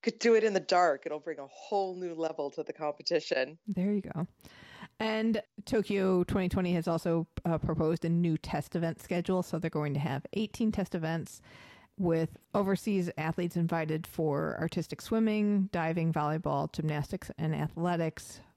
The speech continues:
Speaker 2: when they can. Events will kick off in March and go through about May. There's gonna be a marathon test event scheduled for April or May up in Sapporo.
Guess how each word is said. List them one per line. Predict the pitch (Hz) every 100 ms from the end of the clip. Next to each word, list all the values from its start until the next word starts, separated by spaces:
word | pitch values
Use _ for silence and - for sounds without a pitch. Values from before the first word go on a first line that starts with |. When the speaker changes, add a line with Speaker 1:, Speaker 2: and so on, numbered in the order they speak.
| _
Speaker 2:
when | 208 180 165 156 160 - - _ _
they | 190 170 156
can. | - - 285 233 175 175 196 - - _ _ -
Events | 202 185 175
will | 180
kick | - 180
off | 160 160
in | 160 160
March | 156 143 151 - - - - _ _ _ -
and | 165 165 160 -
go | 165 156
through | 151 - 170 156 151
about | 147 117 156
May. | 175 165 165 170 - - - -
There's | 185
gonna | - 165
be | 160
a |
marathon | 165 180 185 185 180 175
test | 175 160 175
event | 160 156 -
scheduled | 165 156 160 160 -
for | 165 160 82
April | 165 - 160 151
or |
May | 156 151 156 160 - - _ -
up | 185 160
in | 156 143
Sapporo. | - - 143 147 139